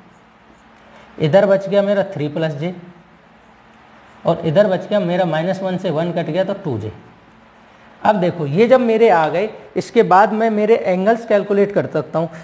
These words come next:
ये मेरे poles हैं, तो देखो poles का मैं summation of poles को क्या कर सकता हूँ मैं, summation of P one plus P two plus P three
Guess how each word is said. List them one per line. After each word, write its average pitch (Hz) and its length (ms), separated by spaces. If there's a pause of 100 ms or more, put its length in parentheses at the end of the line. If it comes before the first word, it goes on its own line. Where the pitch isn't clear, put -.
(140)
ये 190 100
मेरे 220 260
poles 220 420
हैं, 247 100 (720)
तो 180 60
देखो 208 220
poles 214 360
का 233 120
मैं 214 120
summation 220 400
of 226 180
poles 220 260
को 233 140
क्या 208 180
कर 208 140
सकता 208 240
हूँ 226 100
मैं, 269 80 (420)
summation 185 600
of 214 160 (720)
P 175 140
one 226 180 (240)
plus 170 340 (1800)
P 190 160
two 233 160 (240)
plus 175 280 (180)
P 185 140 (100)
three 226 160